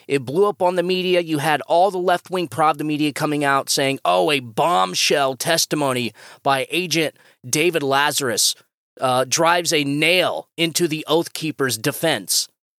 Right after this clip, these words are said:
And then now, years later or months later, however, these people are now sitting in prison, we get the new footage, this newly released footage that's come out, and now all these journalists are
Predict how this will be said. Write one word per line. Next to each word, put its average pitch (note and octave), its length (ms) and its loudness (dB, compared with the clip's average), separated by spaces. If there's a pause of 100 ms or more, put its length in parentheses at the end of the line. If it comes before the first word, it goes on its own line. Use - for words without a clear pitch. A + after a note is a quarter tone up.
(380)
And E3+ 120 2
then E3+ 320 2 (280)
now, F#3 600 2 (360)
years F#3+ 520 0
later D#3 480 2
or E3 160 4
months F3+ 320 0
later, D3+ 320 2
however, D#3 480 0
these E3 260 -2
people F#3+ 340 -4
are D#3+ 60 2
now D3+ 220 2
sitting F#3+ 340 0
in F3+ 80 -4
prison, B2+ 480 -2 (560)
we F#3 140 0
get F#3+ 280 0
the E3+ 140 2
new G3 260 0
footage, - 720 0 (100)
this E3 320 -2
newly F3 400 2
released G#3 400 0
footage D#3 380 0
that's D3+ 220 0
come D#3 240 0
out, B2 240 0
and C#3+ 80 -2
now C#3+ 240 2
all D#3 240 2
these F3+ 180 0
journalists D#3+ 540 0
are A#2+ 240 2